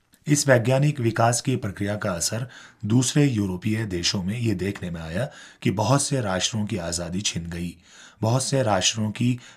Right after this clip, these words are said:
पहचान खतरे में पड़ गई और बहुत से राष्ट्रों के साथ दरिंदगी का बर्ताव किया गया।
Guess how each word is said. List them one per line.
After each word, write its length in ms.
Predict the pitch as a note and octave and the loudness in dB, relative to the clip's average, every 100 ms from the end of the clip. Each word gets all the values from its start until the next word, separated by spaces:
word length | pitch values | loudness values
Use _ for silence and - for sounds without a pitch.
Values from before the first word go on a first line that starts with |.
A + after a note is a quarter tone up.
| - | -6
पहचान 480 | G#2 F#2+ - F#2+ F2+ | -4 -2 -2 -2 -2
खतरे 340 | - A2 G2+ | -4 -2 -2
में 160 | F2 D#2+ | -4 -4
पड़ 140 | F2 | -6
गई 220 | E2+ F#2+ | -4 -4
और 180 | B2 G2+ | -2 -4
बहुत 280 | F2+ F2+ A2+ | -4 -4 -4
से 160 | - F2+ | -4 -6
राष्ट्रों 460 | E2+ F2 - G#2+ | -4 -4 -4 -4
के 100 | F#2 | -4
साथ 300 | F2+ - G2 G#2 - - - - | -4 0 -2 -2 -10 -20 -20 -4
दरिंदगी 500 | G#2 A2+ B2 C3 B2+ | 0 2 2 2 0
का 140 | A#2+ F2 | 0 -4
बर्ताव 400 | E2+ E2+ E2+ D#2+ | -6 -6 -6 -6
किया 220 | G2 E2+ | -8 -6
गया। 280 | F2 F2+ | -6 -6